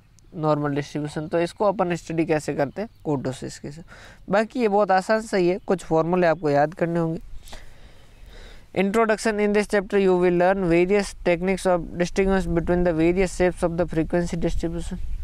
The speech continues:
कि अलग-अलग फ्रीक्वेंसी डिस्ट्रीब्यूशन के शेप जो है उनको आप पढ़ पाएंगे। This is the final unit with regard to summarization of univariate data।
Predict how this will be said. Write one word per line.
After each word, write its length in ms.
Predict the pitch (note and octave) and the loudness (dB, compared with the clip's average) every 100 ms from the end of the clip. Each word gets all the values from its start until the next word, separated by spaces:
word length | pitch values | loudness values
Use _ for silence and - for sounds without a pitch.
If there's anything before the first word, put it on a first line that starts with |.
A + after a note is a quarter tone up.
| - - - - | -6 -6 -8 -2
कि 240 | D#3 D#3 | 2 4
अलग-अलग 500 | B2 D#3 F3 F3 E3+ | 2 2 2 2 2
फ्रीक्वेंसी 500 | D#3 D#3+ E3 E3+ E3 | 0 -2 0 0 0
डिस्ट्रीब्यूशन 600 | E3 E3 - E3 D#3+ E3+ D#3+ | 0 0 0 0 0 0 0
के 80 | |
शेप 260 | D#3 E3+ E3+ | 0 2 0
जो 160 | D#3+ C4+ | 0 0
है 60 | |
उनको 300 | D3+ D#3+ E3+ | 2 0 0
आप 100 | E3 - | 0 0
पढ़ 160 | E3+ E3+ | 0 0
पाएंगे। 400 | F3 F3 E3+ F3+ - - - - - - - - F3+ | 0 0 0 -4 -10 -18 -20 -18 -18 -14 -12 -8 -2
This 220 | G#3 G#3+ | -2 -2
is 180 | G#3 G3 | -2 0
the 80 | F3+ | 0
final 400 | F#3 F#3 G3 G3 F#3 | 0 2 2 2 2
unit 220 | F#3 F3 | 2 2
with 180 | F3+ E3+ | 2 2
regard 340 | E3+ F3+ E3+ | 2 0 0
to 60 | E3+ | -2
summarization 800 | E3+ E3 E3+ E3 E3 E3+ E3+ | 0 2 2 0 -2 0 0
of 140 | F3+ - | 0 0
univariate 680 | D#3+ E3+ E3+ D#3+ D#3 E3+ D3+ | 0 2 2 2 2 0 0
data। 300 | D3 D#3+ | -2 -2